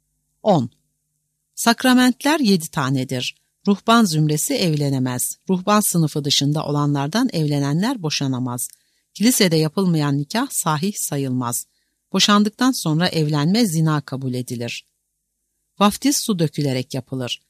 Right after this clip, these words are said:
Vaftiz olmadan ölen cehennemlik sayılır.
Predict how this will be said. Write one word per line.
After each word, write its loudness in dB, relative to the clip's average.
Vaftiz 0
olmadan 2
ölen 2
cehennemlik 2
sayılır. -6